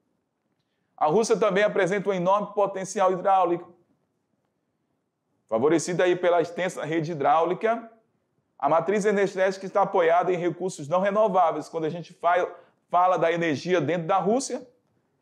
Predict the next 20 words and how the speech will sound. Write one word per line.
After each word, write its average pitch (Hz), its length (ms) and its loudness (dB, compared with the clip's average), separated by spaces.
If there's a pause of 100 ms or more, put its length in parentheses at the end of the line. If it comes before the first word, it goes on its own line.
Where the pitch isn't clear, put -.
(140)
a - 140 -4
gente 165 260 -4
tem 185 220 -2
o 196 80 2
gás 175 240 0
natural 180 880 0
como 196 200 2
a 190 40 2
principal 196 480 -2
energia. 190 680 -2 (200)
Cinquenta 208 480 -2
e 214 60 6
seis 208 240 0
por - 160 -8
cento 180 380 -2
da 190 100 2
matriz 175 440 0
energética 180 540 0
da 190 140 2
Rússia, 165 500 0